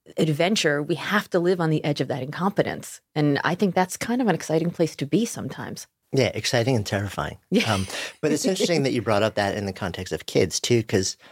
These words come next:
Speaker 2: I agree. I think that that is the experience of a lot of kids. They're constantly, I mean, you're forced into <laughs> beginner's mind because you just don't, there's so much more that you don't know. Um,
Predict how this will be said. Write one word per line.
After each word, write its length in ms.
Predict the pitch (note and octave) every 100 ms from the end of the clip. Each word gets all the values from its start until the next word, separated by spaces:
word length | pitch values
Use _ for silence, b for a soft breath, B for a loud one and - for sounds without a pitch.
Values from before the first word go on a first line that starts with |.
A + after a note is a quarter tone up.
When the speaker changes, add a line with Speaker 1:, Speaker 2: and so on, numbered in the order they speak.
| B B B -
Speaker 2:
I 60 |
agree. 200 | A2+ G#2
I 40 | D2
think 180 | G#2 G#2
that 180 | G#2+ - _ -
that 200 | A2 F#2+
is 280 | A#2 G#2+
the 140 | F#2+ F2+
experience 440 | - - F2 E2
of 80 | E2+
a 40 |
lot 200 | F2 E2
of 80 | -
kids. 240 | - D#2+ -
They're 300 | F2+ F#2 E2
constantly, 760 | - G#2 F2+ - - E2 F2 -
I 80 | G#2+
mean, 160 | G2
you're 80 | F#2
forced 380 | - A#2 A2+ G#2
into 120 | F#2+
<laughs> 80 | G#2+
beginner's 360 | G2 A#2+ G#2+ G#2+
mind 220 | F2+ F#2
because 200 | G2 G2+
you 80 | F#2
just 300 | F#2+ - -
don't, 300 | E2 C#2+ - F#2+ -
there's 180 | G2 -
so 160 | G#2
much 260 | E2+ E2 - -
more 300 | A2 G#2 F#2+
that 120 | -
you 120 | F#2
don't 240 | C#3 A#2
know. 260 | F2+ - C#2
Um, 280 | F2 F#2